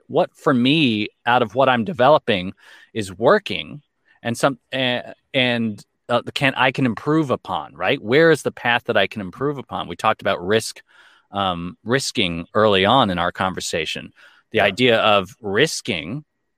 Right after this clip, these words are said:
Speaker 1: that people are not gonna like it, uh, or that's not gonna be a good idea is something ingrained in artists. You have been trained to do that. Peop-,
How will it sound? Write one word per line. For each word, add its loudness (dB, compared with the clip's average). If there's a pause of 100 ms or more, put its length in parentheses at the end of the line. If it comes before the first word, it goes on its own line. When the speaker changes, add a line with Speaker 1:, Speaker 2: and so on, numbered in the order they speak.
Speaker 1:
that -2
people -2
are 4
not 2
gonna -2
like 2
it, -2 (580)
uh, 2
or 4
that's 2
not 0
gonna 2
be 4
a 2
good 4
idea 4 (880)
is -4
something 0
ingrained 0
in -6
artists. -2
You 0
have -2
been 2
trained -2
to -8
do -2
that. -6 (840)
Peop-, -2